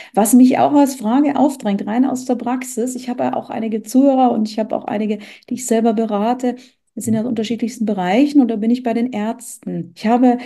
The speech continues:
Speaker 1: ähm, ich, ich weiß dahingehend, dass es natürlich auch manchmal das Thema gibt, dass manche Bewertungstools durchaus auch nutzen, um jemanden gezielt zu schädigen. Man kann den guten Ruf ja aufbauen, man kann ihn aber auch gezielt schädigen.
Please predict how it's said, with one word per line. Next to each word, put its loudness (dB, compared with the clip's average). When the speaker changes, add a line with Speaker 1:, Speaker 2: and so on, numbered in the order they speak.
Speaker 1:
ähm, 0
ich, -6
ich -6
weiß 0
dahingehend, 4
dass -4
es -6
natürlich -4
auch -2
manchmal 0
das -8
Thema 2
gibt, -6
dass -4
manche 2
Bewertungstools -2
durchaus -4
auch -6
nutzen, -2
um 4
jemanden 4
gezielt 0
zu -8
schädigen. -4
Man -8
kann -4
den 0
guten -2
Ruf -4
ja -2
aufbauen, -4
man -4
kann -4
ihn -2
aber -4
auch -8
gezielt -8
schädigen. 2